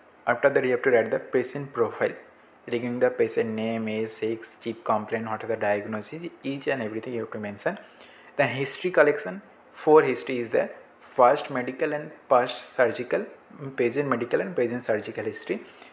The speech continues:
In that also you can mention patient history like family tree, family composition, socio-economic history, personal history. Those are the history you can take it collected from the patient and write it down.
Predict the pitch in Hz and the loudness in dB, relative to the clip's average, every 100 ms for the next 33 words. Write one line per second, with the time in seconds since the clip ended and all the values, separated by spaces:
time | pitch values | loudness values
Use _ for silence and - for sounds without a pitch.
0 | - 139 143 135 131 143 131 127 120 110 | -8 2 4 6 4 2 -2 -2 -4 -6
1 | - 135 135 117 135 127 120 - 127 120 | -6 -4 0 0 0 -4 -6 -6 -2 0
2 | 113 113 123 113 120 120 - 127 120 120 | 0 -2 -2 -2 -2 -2 -4 -4 -4 -2
3 | 117 117 120 120 113 117 113 117 117 - | -2 -2 -2 -2 0 -4 -2 -6 -6 -10
4 | - - - 120 110 123 123 120 117 113 | -20 -20 -2 -2 2 0 0 -2 -4 -6
5 | 117 - 117 117 - - - 123 135 - | -8 -6 -4 -4 -6 -20 0 6 6 6
6 | 131 120 120 117 - 120 110 - - - | -4 -2 -2 -2 -4 -4 -4 -10 -20 -20
7 | - - - 147 156 156 160 156 160 - | -20 -20 -18 0 0 2 0 4 2 2
8 | - - 131 - - 196 123 135 139 - | -8 -10 -8 -8 -8 -6 -6 -6 -8 -12
9 | - - - - 120 - - 127 120 - | -20 -20 -8 -2 -2 -2 4 6 6 0
10 | 127 - 120 113 120 120 214 208 120 104 | -6 -8 -6 -4 -2 -4 -4 -4 -4 -4
11 | 107 110 | -2 -2